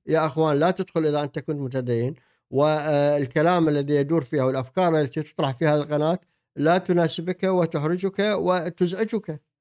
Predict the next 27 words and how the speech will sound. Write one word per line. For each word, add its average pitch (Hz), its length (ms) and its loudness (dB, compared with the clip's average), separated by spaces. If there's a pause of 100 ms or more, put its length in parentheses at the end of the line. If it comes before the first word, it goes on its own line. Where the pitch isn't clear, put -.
(340)
لا 175 180 2
نريد 202 400 2
أن 165 220 -2
ت-، 180 100 -4
تزعج 151 560 -2
نفسك، 151 360 -4
فارحل 151 800 -2
عن 147 180 -2
هذه 170 180 2
القناة، 190 340 0 (340)
لأنها 180 400 2
ليست 175 340 0
المكان 151 540 -2 (100)
المناسب 131 600 -2
لك". 107 200 -6
هنالك، 151 760 -2 (320)
آه، 156 360 2
قنوات 147 500 0
كثيرة، 139 440 -2
آه، 127 540 -2
تكرر 165 560 -2
لك 147 560 -2
جو 143 480 0
وفضاء 135 600 -2
الجامع 135 500 0 (360)
وفضاء 143 520 0
الدين 147 440 -2